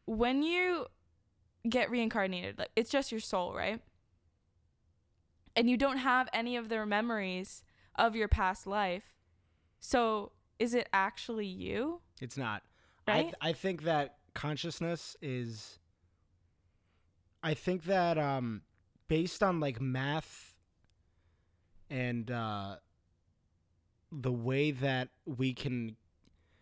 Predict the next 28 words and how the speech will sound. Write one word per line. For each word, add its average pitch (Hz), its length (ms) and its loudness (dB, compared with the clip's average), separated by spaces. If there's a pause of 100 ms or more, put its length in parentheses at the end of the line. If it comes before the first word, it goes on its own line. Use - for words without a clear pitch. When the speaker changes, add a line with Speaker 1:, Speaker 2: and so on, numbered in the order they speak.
(520)
Speaker 2:
'cause 196 240 -6
if - 120 -6
you 190 60 0
think 240 160 0
about 233 200 6
everything 202 460 2
that 170 160 2
you 147 160 0
do 147 460 0
is 127 540 -8 (580)
calculate, 127 560 -2
like, 117 240 -6
y-, 165 100 -20 (400)
your 156 180 4
perception 202 800 0 (100)
is 143 160 -4
something 165 560 -2
that 131 160 0
is, 117 440 -4 (960)
um, 110 540 -4 (640)
absorbed, 123 600 -6
not 147 160 -2
absorbed, 123 360 -6
recorded 139 560 0
Speaker 1:
Yeah. 233 160 4
Speaker 2:
by 151 40 4
your 147 160 0
body. 120 480 -4